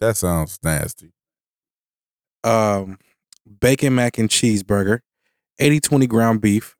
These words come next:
Speaker 2: super melty cheese, mac and cheese, lettuce, tomato, onions, and pickles, crispy onions, donkey sauce, garlic buttered brioche.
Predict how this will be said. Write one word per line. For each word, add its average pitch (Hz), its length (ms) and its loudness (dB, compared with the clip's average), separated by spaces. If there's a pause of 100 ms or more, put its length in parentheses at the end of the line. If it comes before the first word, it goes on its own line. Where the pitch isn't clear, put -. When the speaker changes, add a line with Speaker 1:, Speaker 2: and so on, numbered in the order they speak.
(100)
Speaker 2:
super - 340 2
melty 113 340 0
cheese, 104 580 -2 (360)
mac 123 300 2
and 117 100 2
cheese, 101 480 -2 (140)
lettuce, 117 220 2
tomato, 107 420 0
onions, 107 320 0
and 117 100 -2
pickles, 101 420 -4 (440)
crispy 147 400 0
onions, 104 480 0 (240)
donkey 120 360 2
sauce, 123 520 0 (140)
garlic 110 340 0
buttered 107 320 0
brioche. 101 580 0